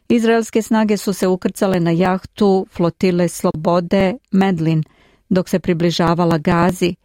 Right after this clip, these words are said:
a svaka komunikacija sa brodom je izgubljena. Prethodno, izraelska vlada je najavila da će sprečiti da brod na kome je humanitarna pomoć stigne do pojasa Gaze. Video sa mesta događaja prikazuje Medlin osvetljen jarkim svetlima,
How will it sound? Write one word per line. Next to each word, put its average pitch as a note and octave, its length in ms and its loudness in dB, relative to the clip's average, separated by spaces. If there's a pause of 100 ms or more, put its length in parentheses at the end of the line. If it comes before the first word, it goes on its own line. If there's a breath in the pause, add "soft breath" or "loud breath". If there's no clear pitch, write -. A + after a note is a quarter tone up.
(140)
a F3+ 140 0
svaka G3 360 -2
komunikacija E3+ 800 0
sa E3 140 -4
brodom E3 400 0
je F3 140 0
izgubljena. F3 720 0 (440 loud breath)
Prethodno, F#3 680 0
izraelska F#3 500 -2
vlada F3 240 0
je F#3 40 2
najavila F3+ 500 2
da F3 160 0
će F3 140 -2
sprečiti F3 640 -2
da F3 140 -4
brod E3+ 300 0
na D#3+ 120 0
kome D#3+ 260 0
je D#3+ 60 0
humanitarna D#3+ 640 0
pomoć E3 400 0
stigne E3 380 0
do D#3 120 0
pojasa D#3 420 -2
Gaze. D#3+ 580 0 (600 soft breath)
Video F#3+ 300 0
sa G3 140 -2
mesta F#3 300 0
događaja F#3+ 500 -2
prikazuje F3+ 540 0
Medlin F#3 380 2
osvetljen F3+ 720 0
jarkim F3+ 480 0
svetlima, F#3 680 0